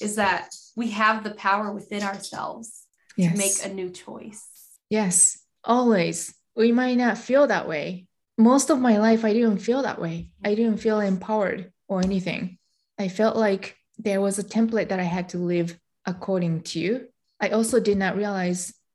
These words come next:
Speaker 2: like, I didn't know what template was, but there was something there that I had to, like, follow and live according to. But that template could be anything that you like. You can create the template.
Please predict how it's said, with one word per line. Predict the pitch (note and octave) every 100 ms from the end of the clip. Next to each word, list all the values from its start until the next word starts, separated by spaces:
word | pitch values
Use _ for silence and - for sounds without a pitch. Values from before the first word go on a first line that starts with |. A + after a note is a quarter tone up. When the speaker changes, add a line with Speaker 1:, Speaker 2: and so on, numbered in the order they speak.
| _
Speaker 2:
like, | F#3+ F3+ F#3+ G3 - -
I | G3
didn't | G#3+ A3 F#3+
know | G3 F3 E3+
what | - F3+ F3+ G3+ -
template | A3 G3+ F#3+ -
was, | F#3 F#3+ - - - _ -
but | -
there | G3
was | F#3+
something | - G#3 G3 - D#3 D#3+
there | D3+ D3 F#3 F3+ -
that | A3
I | F3+
had | F3 E3+ -
to, | - E3+
like, | - E3+
follow | - F3 F3 - F3+ F3 - G#3+ G3+
and | E3 D#3+ D#3 D#3+ E3+ E3+ _
live | F3+ E3+
according | E3 D#3+ E3 D#3+ D#3 D#3 -
to. | F3 - F3 - -
But | F#3 E3+ - -
that | A3+ A3+
template | B3 C4+ A#3 A3 -
could | G#3 G#3
be | G3+
anything | - G#3 G#3+ - G#3 G3 F#3+ G3 _ -
that | G3
you | F#3 F#3+ F3+ F3+ -
like. | F3 G3 C#4+ - - -
You | G#3
can | G#3 G3+
create | - A3 C#4 F#4+
the | D4
template. | G3+ E3+ E3+ -